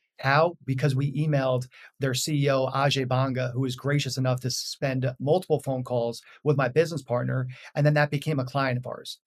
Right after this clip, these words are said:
So Ajay Banga, one of the most successful C E Os in the world, one of the busiest people in the world, was willing to check his email and hop on a phone call from cold email. So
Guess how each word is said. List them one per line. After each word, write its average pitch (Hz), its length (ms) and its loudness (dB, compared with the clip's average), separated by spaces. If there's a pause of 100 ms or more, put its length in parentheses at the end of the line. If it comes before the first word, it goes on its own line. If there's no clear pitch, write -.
(100)
So 147 200 -2
Ajay 156 400 2
Banga, 135 420 2
one 135 160 0
of 147 60 2
the 151 60 2
most 143 200 2
successful 147 480 -2
C 147 200 -6
E 143 60 0
Os 131 160 0
in 131 60 2
the 123 80 4
world, 131 540 -2 (220)
one 185 120 -2
of 165 60 2
the 139 60 -4
busiest 196 400 0
people 131 240 -2
in 127 80 0
the 127 60 -2
world, 123 360 -2 (300)
was 139 180 0
willing 151 240 2
to 143 100 -2
check 156 300 2
his 143 180 -2
email 151 320 2
and 127 120 -4
hop 139 240 0
on 135 80 0
a 131 60 -4
phone 135 240 -4
call 127 200 -2
from 127 260 -4
cold 123 280 -4
email. 123 320 -2
So 131 320 0